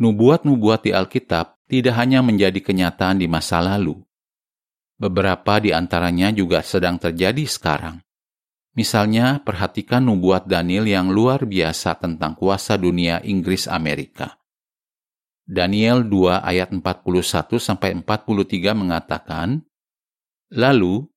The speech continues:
seperti yang Tuhan lihat, kaki bagian bawah dan jari-jarinya sebagian dari tanah liat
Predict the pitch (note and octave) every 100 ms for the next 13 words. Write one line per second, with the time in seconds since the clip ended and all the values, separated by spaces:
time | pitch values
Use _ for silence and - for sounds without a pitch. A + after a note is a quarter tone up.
0 | _ - - - F#2+ - G2+ E2 E2 -
1 | C3 C#3 C3 G#2 D#2+ E2 - _ _ _
2 | _ _ _ C3+ F3+ - C#3 A#2+ G#2 G2
3 | G2 F#2 F#2 F2+ G2 A2 F#2+ E2+ E2 G2
4 | A2 A#2 G2+ G2 F#2+ F2+ F2 G#2 - F2+
5 | F2 E2 F2+ F2+ E2 D#2+ - F2 G#2+ G#2+
6 | A2 G#2 C#3+